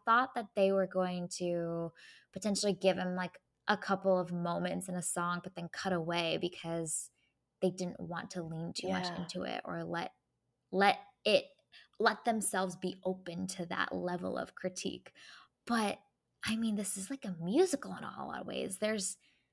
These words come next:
Speaker 1: ten plus songs, full-on songs that he's doing full performances of. And I was kind of surprised by how much they really let him shine.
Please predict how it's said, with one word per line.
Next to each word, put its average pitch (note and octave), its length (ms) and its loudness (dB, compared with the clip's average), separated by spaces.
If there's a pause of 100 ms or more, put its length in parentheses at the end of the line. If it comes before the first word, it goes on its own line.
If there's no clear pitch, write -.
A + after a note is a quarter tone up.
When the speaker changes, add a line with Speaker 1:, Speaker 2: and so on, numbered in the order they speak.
(460)
Speaker 1:
ten E4 320 0
plus E4 340 0
songs, D4 480 0 (100)
full-on C#4 460 2
songs A3+ 400 -2
that - 120 -4
he's F3+ 240 -2
doing G3 380 0
full G3 260 -2
performances F#3+ 680 -4
of. - 240 -4 (440)
And F#3 100 -2
I F3+ 60 2
was F#3 160 0 (160)
kind A#3+ 200 -4
of - 60 -6
surprised - 600 -6
by E3+ 360 -2
how G3 80 -4
much G3+ 240 -2
they F3+ 120 2
really F#3+ 640 0 (840)
let F#3 140 2
him F#3 140 0
shine. - 420 -4